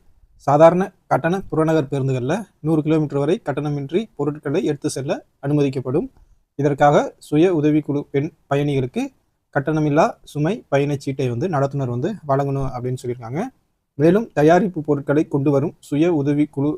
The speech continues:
மகளிரிடம் ஓட்டுநர் மற்றும் நடத்துனர்கள் கனிவான முறையில நடந்து கொள்ளு-, கொள்ளணும் அப்படின்னு சொல்லியிருக்காங்க. பொருட்களை ஏற்றி இறக்க போதுமான நேரத்தையும் வழங்கி பேருந்துகளை நிறுத்தி இயக்க வேண்டும் அப்படின்னு சொல்லியிருக்காங்க. அதே நேரம் மற்ற பயணிகளுக்கு இடையூறு விளைவிக்கும் வகையில அதிக இடத்தை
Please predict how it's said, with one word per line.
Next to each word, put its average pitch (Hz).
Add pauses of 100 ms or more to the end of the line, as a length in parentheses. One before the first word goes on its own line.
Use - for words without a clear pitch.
மகளிரிடம் 139 (480)
ஓட்டுநர் 185
மற்றும் 151
நடத்துனர்கள் 156
கனிவான 156
முறையில 139
நடந்து 135
கொள்ளு-, 131 (100)
கொள்ளணும் 135
அப்படின்னு 127 (100)
சொல்லியிருக்காங்க. 127 (600)
பொருட்களை 180
ஏற்றி 185
இறக்க 160
போதுமான 160
நேரத்தையும் 151
வழங்கி 147
பேருந்துகளை 160
நிறுத்தி 175
இயக்க 156
வேண்டும் 139 (640)
அப்படின்னு 139
சொல்லியிருக்காங்க. 127
அதே 147
நேரம் 160
மற்ற 147
பயணிகளுக்கு 151
இடையூறு 170
விளைவிக்கும் 151
வகையில 151
அதிக 165
இடத்தை 165